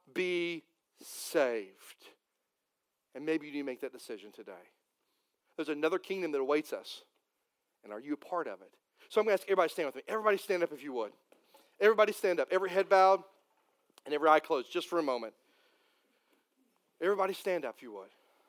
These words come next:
And I'm gonna pray for us. But with every head bowed and every eye closed, I just wanna say this. If you know today, beyond a shadow of a doubt, that you truly are a follower of Jesus Christ, that you belong to him, I challenge you to think about what we talked about.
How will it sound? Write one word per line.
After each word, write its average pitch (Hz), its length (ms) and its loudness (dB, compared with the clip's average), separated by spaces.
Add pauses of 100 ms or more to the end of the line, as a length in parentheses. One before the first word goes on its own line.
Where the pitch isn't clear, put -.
(200)
And 151 80 -4
I'm 185 80 0
gonna 202 120 2
pray 180 240 2
for 127 260 -4
us. - 260 -18 (720)
But 160 80 4
with 170 120 2
every 190 200 4
head 185 180 2
bowed 180 180 6
and 180 80 2
every 165 140 2
eye 165 100 4
closed, 135 360 0
I 147 40 0
just 165 120 -6
wanna 202 120 -4
say 175 160 -2
this. 156 380 -2 (1300)
If 151 180 -8
you 196 100 -4
know 226 140 6
today, 190 260 6
beyond 165 220 2
a - 40 -4
shadow 190 260 6
of 170 80 2
a 160 40 -10
doubt, 160 200 4
that 143 140 -6
you 185 280 -8
truly 196 380 -4
are 160 180 4
a 151 60 4
follower 175 320 2
of 151 100 -4
Jesus 151 320 -8
Christ, 151 460 -2 (680)
that 147 100 -4
you 190 140 -6
belong 170 380 2
to 170 80 -2
him, 156 120 0
I 156 140 4
challenge 196 500 -2
you 147 80 -8
to 135 60 -10
think 208 300 0
about 160 240 2
what 165 100 2
we 180 80 2
talked 185 320 -4
about. 127 300 -8